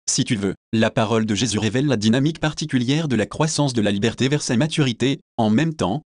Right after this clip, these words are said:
manifeste le rapport fondamental de la liberté avec la loi divine. La liberté de l'homme et la loi de Dieu ne s'opposent pas, mais, au contraire, s'appellent mutuellement. Le disciple du Christ sait que sa vocation est une vocation à la liberté. «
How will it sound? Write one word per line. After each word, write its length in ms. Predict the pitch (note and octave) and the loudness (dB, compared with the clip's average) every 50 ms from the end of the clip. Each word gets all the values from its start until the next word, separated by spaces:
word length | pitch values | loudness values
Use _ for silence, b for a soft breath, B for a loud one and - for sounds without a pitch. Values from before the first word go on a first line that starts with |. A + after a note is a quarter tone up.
| _ - | _ -2
manifeste 580 | G#2+ B2 C#3+ D#3 D#3 D3+ - E3+ E3 F3 - - | 0 2 2 2 2 0 0 -2 -2 -2 -2 -2
le 80 | E3 | 0
rapport 300 | - A#2 B2 D3 D3+ D3+ | 0 0 0 0 -2 -2
fondamental 600 | - D3 D3+ D3 C#3+ C#3 C#3 B2+ - D3+ D#3 D#3+ | -2 -2 0 0 0 0 0 0 0 0 0 0
de 80 | D3 C3+ | 0 2
la 100 | A2+ A2+ | 2 2
liberté 360 | A#2 F3 D#3 D3 - - E3+ | 2 2 0 0 0 0 0
avec 180 | F3 D3 C3 A2+ | 0 0 0 0
la 100 | A2+ G#2+ | 0 0
loi 220 | A2 G#2 A2+ A2+ | 2 2 0 0
divine. 460 | G#2 B2+ C#3+ A#2 G#2 F#2+ E2+ E2 D#2 D2+ _ _ - | 0 -2 -2 0 0 0 0 0 -2 -6 _ _ -2
La 140 | A2+ G#2+ | 0 0
liberté 420 | G#2 A2+ E3 D3+ D3+ C#3 - E3 D3+ | 2 2 2 0 0 0 2 0 2
de 120 | B2 A#2+ | 2 4
l'homme 240 | G#2+ G#2+ C#3 F3 F3 | 2 2 2 2 0
et 40 | E3 | 0
la 100 | C3 A2 | 0 0
loi 240 | A2 G#2 A2+ A2 G#2 | 0 0 0 0 0
de 80 | G#2 | 0
Dieu 220 | G2 G#2 A2+ A2 G#2 | 0 0 2 2 2
ne 120 | G#2 G2+ | 2 2
s'opposent 420 | - - D#3 D3+ D3 D3+ D3+ - | 0 0 0 2 2 0 0 0
pas, 280 | - - F#2 F#2+ A#2+ D#3 - _ - | -2 -2 -2 -2 -2 -4 -8 _ -4
mais, 280 | G2+ F#2 F#2 F#2 G2 D3+ - _ - | -2 0 0 0 0 -4 -6 _ -4
au 100 | A2+ G#2 | -4 -2
contraire, 560 | - A2+ A2+ G#2 - - G#2 G2+ A2+ D3+ - - _ _ - | 0 0 -2 0 0 0 0 0 0 -2 -4 -8 _ _ -4
s'appellent 380 | - - D#3 D#3 E3+ E3+ D#3+ | -2 -2 0 0 0 0 2
mutuellement. 520 | D#3+ D3+ D3+ - - D3 A#2+ G#2+ G2 F2+ - - _ - | 2 0 0 0 0 2 2 2 0 0 -4 -6 _ -4
Le 180 | B2+ A2+ A#2 G#2 | 0 0 0 0
disciple 460 | G#2 C#3+ D3 - - E3+ D#3 - D3 | 0 0 0 0 -2 -4 -2 -2 -4
du 100 | A2 G2 | -4 -2
Christ 280 | - F3 F#3 - - | -2 -2 -2 -2 -2
sait 180 | - - E3 E3+ | -4 -4 -2 -2
que 80 | - A2+ | -2 -2
sa 140 | - E3+ | -2 0
vocation 500 | D3 D3+ D3+ D3+ C#3+ B2+ - - C#3 D#3 | 0 0 0 0 0 0 0 0 0 0
est 140 | D3+ - - | 0 0 0
une 100 | D3 B2 | 0 0
vocation 540 | G#2 A2 G#2+ - A#2 A2+ - - D3+ E3 E3+ | 0 0 -2 -2 -2 -2 -2 0 0 0 0
à 40 | D3+ | 2
la 80 | A2+ | 0
liberté. « 500 | G#2 G#2+ B2 B2+ D#3+ D#3 - - G2+ F#2 | 0 0 0 0 -2 -2 -4 -4 -6 -6